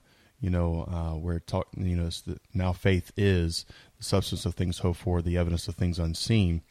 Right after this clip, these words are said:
And, you know, in, in my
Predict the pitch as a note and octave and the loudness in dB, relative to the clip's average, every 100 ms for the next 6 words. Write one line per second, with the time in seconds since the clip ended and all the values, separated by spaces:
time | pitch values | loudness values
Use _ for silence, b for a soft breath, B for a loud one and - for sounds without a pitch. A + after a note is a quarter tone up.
0 | B B B B B - G2 G2 F#2+ F#2 | B B B B B -4 2 4 6 4
1 | F2 F2 - _ _ - G2 F#2 F2 - | 4 0 -6 _ _ -4 0 2 0 0
2 | G2 F2+ F#2 F#2 _ - G2+ F2+ F#2+ G#2 | 2 4 2 0 _ -4 0 2 6 6
3 | A2 A2+ A#2 | 6 6 2